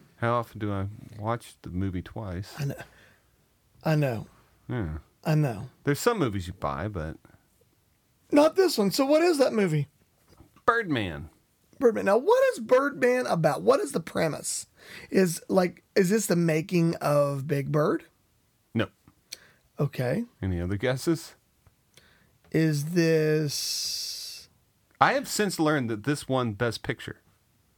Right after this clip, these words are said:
Speaker 2: Really?
Speaker 1: Academy Awards,
Speaker 2: So
Speaker 1: yeah.
Speaker 2: this must be about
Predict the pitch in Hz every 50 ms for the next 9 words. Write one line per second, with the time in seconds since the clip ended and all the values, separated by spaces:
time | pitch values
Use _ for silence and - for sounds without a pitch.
0 | _ _ _ _ _ _ _ _ _ _ _ _ - 254 269 302 392 622 784 831
1 | 880 880 880 - 339 233 208 - 160 139 104 101 - 139 123 117 113 107 101 95
2 | 92 85 76 80 - 95 90 170 214 262 269 262 - 190 185 190 202 220 240 240
3 | - - 214 220 220 190 190 202 - - 175 170 160 156 165 165 156 156 156 160
4 | 160 - -